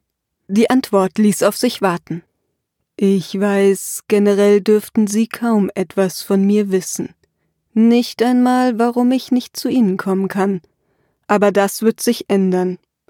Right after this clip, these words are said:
Nach dieser Sitzung werden Sie mehr über mich wissen als jeder andere Mensch auf der Erde." Selbstüberschätzung war Doktor Martins erster Gedanke.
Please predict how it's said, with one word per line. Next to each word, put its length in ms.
Nach 360
dieser 340
Sitzung 540
werden 280
Sie 160
mehr 300
über 220
mich 260
wissen 380
als 360
jeder 400
andere 380
Mensch 320
auf 160
der 180
Erde." 300
Selbstüberschätzung 1160
war 200
Doktor 260
Martins 440
erster 380
Gedanke. 500